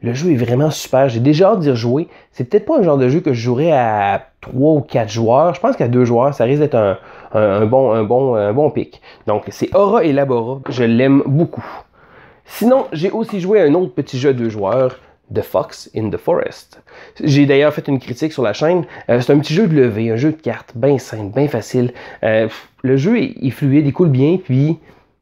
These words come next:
c'est le genre de petit jeu, des fois, quand t'as pas envie de te casser la tête, t'as juste envie de sortir une petite boîte, merci, bonsoir.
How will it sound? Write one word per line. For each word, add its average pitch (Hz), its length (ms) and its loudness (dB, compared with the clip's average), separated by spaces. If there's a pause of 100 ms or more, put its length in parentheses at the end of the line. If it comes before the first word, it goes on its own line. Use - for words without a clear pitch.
(180)
c'est - 140 -4
le - 20 0
genre 208 140 2
de 233 60 0
petit - 200 -8
jeu, 180 80 4
des 151 80 2
fois, 175 160 0
quand 220 120 0
t'as 196 100 -2
pas 147 80 2
envie 139 160 2
de 165 80 -4
te 143 40 -8
casser 120 220 -4
la 110 80 -2
tête, 143 220 -4
t'as 127 120 -2
juste 131 220 -4
envie 156 160 2
de - 40 -20
sortir 147 280 -2
une 135 140 2
petite - 180 -10
boîte, 143 300 2
merci, 139 200 -4
bonsoir. 147 440 0